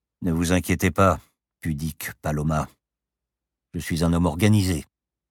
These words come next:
Il lui désigna une petite barque qui se rapprochait. « Regardez, un doris. » «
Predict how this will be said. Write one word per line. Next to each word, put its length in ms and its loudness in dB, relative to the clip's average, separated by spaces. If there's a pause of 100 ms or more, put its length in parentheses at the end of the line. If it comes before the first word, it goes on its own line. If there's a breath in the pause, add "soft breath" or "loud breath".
(1120)
Il 120 -2
lui 140 0
désigna 380 2
une 120 0
petite 340 -6
barque 500 -4
qui 120 -14
se 140 -8
rapprochait. « 540 -8 (1600)
Regardez, 520 4 (800)
un 140 2
doris. » « 600 2